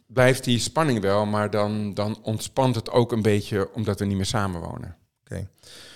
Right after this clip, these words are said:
Speaker 2: Nou goed, we hebben het thema een beetje aangeraakt. Die, heb je nog ultieme tips voor ouders die bonuskinderen dreigen te, in hun leven te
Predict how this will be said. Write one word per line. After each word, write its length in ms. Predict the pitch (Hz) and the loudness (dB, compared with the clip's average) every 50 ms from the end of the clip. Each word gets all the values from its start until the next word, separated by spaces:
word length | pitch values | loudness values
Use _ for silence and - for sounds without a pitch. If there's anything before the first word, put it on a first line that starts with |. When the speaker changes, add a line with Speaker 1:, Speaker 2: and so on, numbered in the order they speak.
| - - _ _ _ _ _ | -20 -20 _ _ _ _ _
Speaker 2:
Nou 180 | - 104 87 | -6 -6 -4
goed, 180 | - 107 82 92 | -4 -6 -2 0
we 60 | 107 | 2
hebben 680 | 104 110 107 113 113 110 110 110 110 107 107 110 110 - _ _ _ | 4 4 4 6 4 6 6 4 4 2 0 -4 -8 -14 _ _ _
het 160 | - 110 - | -12 -10 -2
thema 220 | - 120 120 123 120 | 0 0 2 2 2
een 60 | 113 | 2
beetje 220 | 101 113 110 - 135 | 2 2 2 2 2
aangeraakt. 460 | 135 131 - 120 117 113 - 127 107 | 0 2 2 2 2 2 2 0 2
Die, 220 | 120 127 107 - - _ _ _ _ _ _ | 2 0 0 -2 -10 _ _ _ _ _ _
heb 180 | - - 127 - | -4 -4 0 2
je 100 | 135 127 | 4 4
nog 300 | 131 127 - - - - - - - _ | 4 4 4 0 -4 -8 -12 -20 -18 _
ultieme 720 | - 123 123 - - - 139 135 131 127 123 123 117 - - _ _ _ _ _ _ _ _ _ _ _ _ | 0 0 0 2 2 2 4 6 6 8 8 6 6 2 -4 _ _ _ _ _ _ _ _ _ _ _ _
tips 340 | - 156 147 151 - - | 2 4 4 4 2 2
voor 280 | - - 139 131 135 135 | 4 4 6 6 6 6
ouders 380 | 135 135 139 143 139 131 104 104 | 6 6 8 8 6 4 4 4
die 320 | 127 131 127 127 120 - - - _ _ _ _ _ _ _ _ _ _ - 107 | 4 4 4 4 2 0 -6 -14 _ _ _ _ _ _ _ _ _ _ -14 2
bonuskinderen 960 | 92 120 127 135 131 127 - - - 143 135 127 123 110 120 120 120 120 117 | 4 6 6 8 6 4 2 4 4 4 6 6 6 6 8 8 8 8 6
dreigen 420 | 101 120 117 127 123 113 - 117 - | 6 6 6 6 6 4 2 0 2
te, 460 | - 120 117 113 113 113 113 117 110 117 - | 4 4 6 6 6 6 6 4 2 0 -2
in 140 | - 139 123 | 0 2 4
hun 100 | 117 117 | 4 6
leven 320 | 120 127 117 104 120 - | 6 4 4 2 0 0
te 340 | - 127 120 117 117 117 | 2 4 6 6 6 4